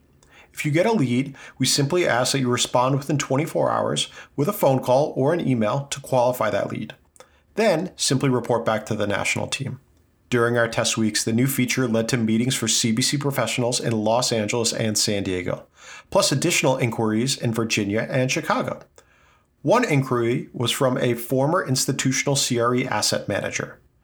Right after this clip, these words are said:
So make sure that your listings and profile are up to date on C B C Worldwide. Now let's move on to building the brand. With the start of the new year, we wanted to make sure we shared with all of you a nice twenty twenty-one outlook.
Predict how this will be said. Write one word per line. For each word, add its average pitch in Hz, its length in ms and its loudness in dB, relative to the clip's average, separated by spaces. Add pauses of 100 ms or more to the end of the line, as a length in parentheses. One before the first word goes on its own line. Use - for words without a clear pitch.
(320)
So 123 180 0
make 131 300 2
sure 143 260 0
that 170 140 2
your 123 120 0
listings 135 520 0
and 131 320 0
profile 117 540 2
are - 360 -2
up 127 140 -2
to 151 100 -2
date 113 420 -2
on 98 140 -6
C - 300 -2
B 98 100 -4
C - 220 -2
Worldwide. - 500 -6 (640)
Now 135 200 -2
let's 147 220 -4
move 131 160 -2
on 139 320 -2
to - 80 -4
building 110 400 -2
the 104 80 -2
brand. 101 440 -4 (680)
With 139 80 -10
the 160 80 0
start 185 280 4
of 208 60 0
the 226 60 0
new 208 160 2
year, 139 380 0
we 143 100 0
wanted 139 300 2
to 156 40 0
make 143 140 0
sure 135 180 0
we 135 140 0
shared 143 300 2
with 135 240 -2
all 262 200 4
of 113 160 -2
you 131 360 -2
a - 40 0
nice 139 300 4
twenty 123 320 -2
twenty-one 120 400 -2
outlook. - 440 -4